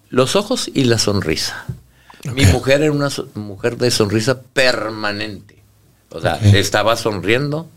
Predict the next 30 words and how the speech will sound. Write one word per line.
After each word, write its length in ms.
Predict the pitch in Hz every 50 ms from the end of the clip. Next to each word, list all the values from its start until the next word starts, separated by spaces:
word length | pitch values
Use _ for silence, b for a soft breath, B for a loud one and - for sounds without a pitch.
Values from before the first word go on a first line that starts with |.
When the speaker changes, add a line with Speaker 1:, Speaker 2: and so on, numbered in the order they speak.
| _ -
Speaker 1:
todo 220 | 92 92 92 85
el 100 | 78 -
tiempo. 420 | - 110 123 135 131 135 156 156 - b b b b b b b b
Todo 180 | - 110 104 107
el 100 | 104 95
tiempo 500 | 104 98 92 92 95 98 95 90 85 - _ _ _ _ _ _ _ _ -
atendíamos 760 | - - - - - - 98 98 98 104 101 95 92 - -
público 500 | - 123 123 123 127 123 123 - 113 104
y 80 | 98 98
ella 160 | 95 98 101
estaba 300 | 98 - 92 87 90 87
Speaker 2:
Ujú. 80 | 92 120 113
Speaker 1:
sonriendo. 560 | 90 85 85 92 104 107 113 113 107 113 113 B B B B B B B B B B B B B B
Así 280 | - 110 104 104 123 131
estuviera 640 | 120 - - 135 127 131 135 131 135 139 135 131
un 200 | 127 123 123 117 120
tipo 260 | 127 123 123 127 127
reclamando, 640 | 120 117 113 - 110 104 107 120 127 139 131 127 127
ella 160 | 127 127 131
estaba 300 | 131 - 101 104 104 101
con 160 | - 92 87
su 100 | - -
sonrisa 460 | 78 - 90 87 90 92 90 - -
en 80 | 113 107
la 80 | 104 82
boca. 340 | 67 - - - - - - _ - - -
Speaker 2:
Wow. 320 | 110 110 107 104 98 90 - - - B B B B B B B B B B B B B B B B B B
Speaker 1:
La 160 | - 104 113
enfermera 680 | 123 117 - 123 120 117 120 131 139 147 147 143 -
que, 500 | - 113 104 101 101 95 92 90 87 -